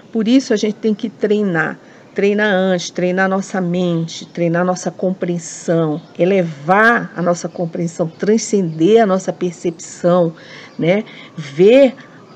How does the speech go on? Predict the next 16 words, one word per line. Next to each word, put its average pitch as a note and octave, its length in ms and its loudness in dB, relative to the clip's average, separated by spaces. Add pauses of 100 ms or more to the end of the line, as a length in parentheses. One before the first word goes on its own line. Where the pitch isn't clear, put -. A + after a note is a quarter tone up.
(120)
que G#3 640 -4
somos G#3+ 400 0
espírito D#4 720 0
numa C#4+ 160 4
experiência G#3+ 580 0
na F3+ 140 0
carne B2+ 480 -8 (680)
e A#3+ 380 4
que F#3 300 0
esses D4+ 260 -2
sofrimentos G#3+ 640 -2
que - 100 -14
estamos E3+ 320 -4
tendo D#3+ 280 -4
na - 160 -4
carne, A3+ 580 2